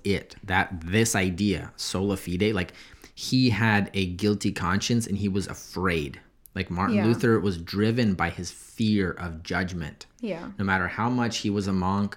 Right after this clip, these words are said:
Speaker 1: memorized scripture, did all the right steps, he felt filthy
Speaker 2: Mm-hmm.
Speaker 1: before God. And there was fear in his heart. And,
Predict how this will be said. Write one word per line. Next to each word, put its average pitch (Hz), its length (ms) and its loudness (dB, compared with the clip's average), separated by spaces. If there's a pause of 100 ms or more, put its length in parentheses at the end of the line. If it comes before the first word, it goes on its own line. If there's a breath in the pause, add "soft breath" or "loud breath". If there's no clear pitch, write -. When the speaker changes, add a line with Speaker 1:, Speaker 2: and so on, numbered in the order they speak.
(120)
Speaker 1:
memorized 98 480 0
scripture, 95 420 0
did 85 180 -2
all 87 160 -2
the 98 100 -4
right 95 180 0
steps, 90 340 -6
he - 140 -10
felt - 440 -8 (200)
filthy - 840 -8 (240)
Speaker 2:
Mm-hmm. 214 180 -8
Speaker 1:
before 82 300 -4
God. 85 480 -2
And 95 100 -6
there 87 80 -6
was 87 160 -10
fear 117 500 2
in 87 100 -4
his 85 180 -6
heart. 73 340 -6 (720 loud breath)
And, 92 440 -2